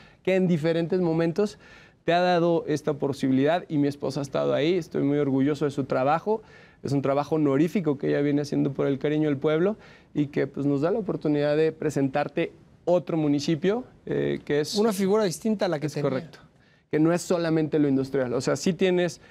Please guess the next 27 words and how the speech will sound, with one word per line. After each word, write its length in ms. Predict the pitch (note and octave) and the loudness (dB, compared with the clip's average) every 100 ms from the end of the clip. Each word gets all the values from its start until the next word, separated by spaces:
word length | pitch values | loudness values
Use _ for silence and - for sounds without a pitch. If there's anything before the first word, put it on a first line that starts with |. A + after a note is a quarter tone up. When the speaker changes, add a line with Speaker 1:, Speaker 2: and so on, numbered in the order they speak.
| - - - | -20 -14 -2
Speaker 1:
la 300 | D3 D3 D3+ | 2 2 2
data 280 | E3 F3+ | 0 -2
center 300 | E3 E3 E3+ | -2 0 0
más 340 | E3 D#3+ D#3+ - | 2 0 -2 -4
grande 320 | D#3+ D#3+ D#3+ | 0 2 2
de 60 | D3+ | 2
América 360 | D3 D3 C#3 C#3 | 0 0 0 0
Latina, 360 | C3+ C#3+ C3 | 0 -2 -4
sí 180 | - F3+ | 0 -2
tienes 340 | D#3 F3 E3+ E3 | 0 0 0 -4
a 60 | |
Toyota 500 | C3+ D3+ D#3 D#3 E3 | -2 0 2 2 0
con 160 | D3+ D3+ | 0 2
una 220 | D#3 E3 | 2 0
reinversión 560 | E3 D3+ D3 D#3+ D#3 D#3 | 0 2 0 0 0 0
de 100 | D#3 | 2
mil 220 | D3+ D3 | 0 -2
trescientos 440 | D#3+ D#3 D3+ D3+ | -2 -2 -2 0
millones 440 | D3 C#3 D3 D3+ C#3+ | 0 2 0 0 0
de 60 | |
dólares, 500 | C#3 C#3+ C#3 C#3 D3 | 0 2 2 0 0
sí 120 | F#3 F3+ | 0 2
tienes 360 | G3 F#3+ F3 | 2 2 0
una 220 | F#3 F3+ | 2 0
generación 480 | F3 E3 D3+ D3 D#3+ | 0 -2 -2 0 0
de 80 | D#3+ | 0
empleo 380 | D3+ D#3+ E3+ | 0 0 0